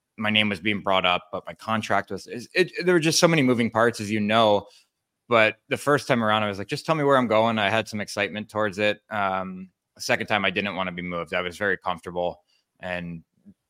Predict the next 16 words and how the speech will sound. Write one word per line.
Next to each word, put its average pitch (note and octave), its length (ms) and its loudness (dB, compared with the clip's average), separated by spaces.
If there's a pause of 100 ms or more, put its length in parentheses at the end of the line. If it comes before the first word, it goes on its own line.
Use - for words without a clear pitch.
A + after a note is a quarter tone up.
(340)
when A2 160 -2
the G2+ 80 -2
rumors G#2 400 0
really G2 240 0
started G2 380 -2
to F2 80 -14
circulate F#2 680 -2
there F2+ 220 -2
in F2+ 80 -4
Ottawa F2+ 340 0
for F#2+ 140 -10
a F#2 80 -2
little F2+ 180 0
bit, F2 300 -2 (400)
um, E2 500 -8 (160)
I, G#2 280 2